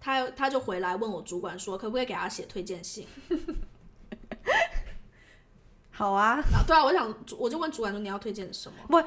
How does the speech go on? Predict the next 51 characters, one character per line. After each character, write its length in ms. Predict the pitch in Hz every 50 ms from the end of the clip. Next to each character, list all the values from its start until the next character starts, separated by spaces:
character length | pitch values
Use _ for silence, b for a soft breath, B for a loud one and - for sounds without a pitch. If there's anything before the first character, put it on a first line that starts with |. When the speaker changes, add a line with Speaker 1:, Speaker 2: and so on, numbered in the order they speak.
| B B B
Speaker 2:
不 100 | 311 320
对， 180 | 339 349 320
不 120 | 262 226 226
对， 80 | 240
我 100 | 220 220
觉 100 | 208 247
得 40 | 294
你 100 | 302 277
主 160 | 226 - 196
管 160 | 196 220 190 185
应 60 | 196
该 100 | 202 202
跟 80 | 214
他 140 | 208 208 208
说 180 | 202 220 214 214 B B B B B -
，“哦， 280 | 285 294 294 294 294
我 300 | 277 262 247 226 220 214
们 340 | 214 208 208 208 220 233 247 254
公 180 | 302 302 311
司 120 | 294 302 302
不 160 | 262 - 294
写 240 | 277 - 214 156 -
信 300 | - - 254 226 214 196
的， 140 | 185 175 -
但 100 | 247 285
是 120 | 285 311
你 100 | 285 247
可 120 | 233 233 214
以 40 |
把 160 | 196 196 175 208
我 300 | 220 202 170 - - - - _ _ _ -
当 240 | - 226 226 233 226
做 160 | 240 233 214
你 80 | 180
的 100 | 160 151 165
reference， 580 | 165 180 185 196 - - - 185 - 180 -
让 100 | 240 240
他 80 | 240 254
们 160 | 254 240 226
直 80 | 226 -
接 140 | 202 202 196
打 200 | 196 156 156 185
给 140 | 185 185
我 180 | 190 190 175 -
吧。” 280 | - - - - 196 - - - _ _ - _ _ _ _ _ _ _ _ _ _ _ - _ _ _ B B B B B B B B B B B B B B B B B B B B B -
Speaker 1:
<sighs> 1200 | - - - - - - - - - - - - - - - - - - - - - - - - -
好 120 | 196 202 208
可 140 | - - -
怕， 400 | - - - 233 233 - - - 233
真 220 | - 233 233 233
的。 120 | 226 226